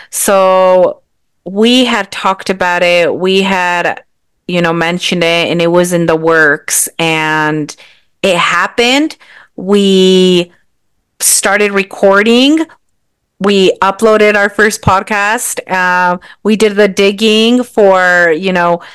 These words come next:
how to edit, how to do all this, and we figured it out. And here we are with you guys, posting every Tuesday. And I don't think we've missed a Tuesday, have we?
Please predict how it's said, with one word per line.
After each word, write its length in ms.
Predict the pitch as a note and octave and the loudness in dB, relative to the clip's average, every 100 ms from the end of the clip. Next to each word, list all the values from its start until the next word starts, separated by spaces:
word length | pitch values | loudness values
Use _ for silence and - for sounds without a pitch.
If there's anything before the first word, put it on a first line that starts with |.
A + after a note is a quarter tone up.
| - - | -20 -6
how 180 | A#3 | -4
to 260 | A#3 A#3+ A#3+ | -2 0 2
edit, 280 | G#3+ G#3+ G3+ | 2 0 0
how 240 | A3 G#3+ | 0 -2
to 180 | A3 A#3 | -2 -2
do 200 | A3 G#3+ | 0 2
all 180 | G3+ G3+ | 2 2
this, 420 | G3 F#3+ F#3+ G#3 - | 2 2 2 -2 -6
and 560 | F#3+ F#3 F#3 F#3 F#3 F#3+ | -4 -2 -2 -2 -4 -6
we 140 | G3 A3 | -4 -2
figured 380 | B3 B3 D4 C4 | -2 0 0 0
it 100 | A3+ | 0
out. 200 | C4 C4+ | 0 0
And 120 | G#3 | 0
here 260 | G#3 A3 A3+ | 0 0 2
we 180 | B3+ B3+ | 2 2
are 160 | A#3 | 0
with 220 | A#3 A3+ A3 | 0 -2 -4
you 100 | G3 | -4
guys, 480 | F3 E3+ F#3+ A#3 - - - _ | -2 0 0 -4 -12 -20 -20 _
posting 580 | A3 G#3 - - G#3+ G3 - | -2 -2 -2 0 0 -2 -4
every 440 | - F#3+ G#3 A3+ A#3+ | -2 -2 0 0 -2
Tuesday. 920 | - G#3+ G3 F#3 - F3 F3 A3 C#4+ - - - _ _ F#3 | -2 -2 -2 -4 -2 0 2 0 -2 -8 -20 -20 _ _ -4
And 800 | G3+ F#3+ F#3+ F#3+ F#3+ F#3+ F#3+ - _ _ _ _ _ _ _ _ _ _ _ _ _ _ _ - G3+ | -2 -2 0 0 0 0 -4 -10 _ _ _ _ _ _ _ _ _ _ _ _ _ _ _ -8 -4
I 80 | |
don't 200 | D4+ C#5+ | 0 0
think 180 | C#5 G4+ | 0 2
we've 180 | E4+ C4 | 2 4
missed 420 | G#3+ A3 F4+ - | 4 2 2 2
a 80 | A#4 | 0
Tuesday, 560 | - C4 G3+ F#3+ F3+ F3+ | 2 0 0 0 0 0
have 320 | G#3 G#3 C#4+ | 0 -2 2
we? 140 | A4 | 2